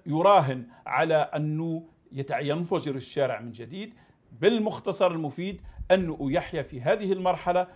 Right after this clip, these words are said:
صار يراهن على عودة الاحتجاجات إلى الشارع ضد الرئيس عبد المجيد تبون، ويقول بأن هذه الحالة الوحيدة التي يمكن أن توقف الملفات وتوقف، آه، توقف القضايا،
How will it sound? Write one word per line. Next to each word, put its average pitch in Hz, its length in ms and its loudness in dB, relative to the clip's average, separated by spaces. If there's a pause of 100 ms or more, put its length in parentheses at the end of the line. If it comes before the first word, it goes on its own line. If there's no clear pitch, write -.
(120)
صار 185 420 8
يراهن 160 640 2
على 139 260 -2
عودة 180 500 0
الاحتجاجات 151 800 -2 (280)
إلى 139 140 -6
الشارع 175 640 4 (260)
ضد 135 360 -2
الرئيس 135 560 -4
عبد 131 280 -6
المجيد 117 500 -14
تبون، 120 360 -14 (240)
ويقول 170 460 4
بأن 156 320 -4
هذه 143 640 0
الحالة 139 680 4
الوحيدة 180 580 0 (320)
التي 180 380 -2
يمكن 156 380 -8
أن 139 200 -10
توقف 156 380 -8 (320)
الملفات 139 1000 0
وتوقف، 139 580 -10
آه، 147 180 0
توقف 139 420 -12
القضايا، 175 760 2